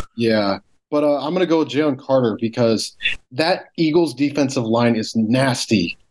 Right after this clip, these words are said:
It is, it is nasty. And he's been making an impact in the run game, him and Jordan Davis.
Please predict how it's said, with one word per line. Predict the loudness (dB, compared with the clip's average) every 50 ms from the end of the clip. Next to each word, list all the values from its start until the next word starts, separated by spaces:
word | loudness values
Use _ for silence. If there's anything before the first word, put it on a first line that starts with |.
| _ 0
It | 0
is, | 0 0 -2
it | -4 0 2 2
is | 2 0 -2
nasty. | -2 -2 0 2 2 0 0 -2 -2 0 0 0 0 -2 -2 -2
And | 0 2 2 2 0 -4 -12 _ _ _ -2
he's | -2 -2 0
been | 0 0 2
making | 2 0 0 0 -2
an | 0 -2
impact | -2 0 0 -2 0 0 -2
in | -4
the | -2
run | -2 0 0 2 2 2
game, | 2 2 2 2 2 0 0
him | 0 0 2 2
and | 2
Jordan | 2 2 0 0 0 0
Davis. | 0 0 2 2 2 0 0 -2 -4 -6